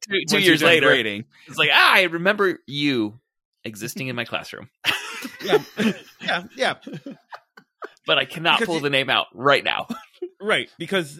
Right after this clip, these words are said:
Speaker 3: well, and, and I, especially after, you know, if it's been a couple of years, like, I've, I've had people, "Hey, can you, can you write a recommendation for me?" I, I could, but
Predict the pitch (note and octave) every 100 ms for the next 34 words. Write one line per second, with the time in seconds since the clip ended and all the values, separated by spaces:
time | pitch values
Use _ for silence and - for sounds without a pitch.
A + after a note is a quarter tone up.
0 | C3+ B3 A#3 G3 A#3+ A3+ F3 D#3+ - D3+
1 | F3 - D3+ A2+ G#2+ A2+ G2 F#2 G2 C3
2 | F#2+ D#2+ - _ - B2+ A#2 - A2+ F#2
3 | A#2 - D#2 G2 C#2+ - G2 G2+ - G#2
4 | A#2 A2 G2+ G2 - G3 D#3+ G#2+ G2 F#2
5 | _ _ _ - G#2 G#2+ D3 B2 G#2+ G2
6 | A2+ G#2+ F2 G2+ - B2 C3 C#3 C#3+ -
7 | - _ _ - _ _ - _ - G#2
8 | B2 C3 A#2 -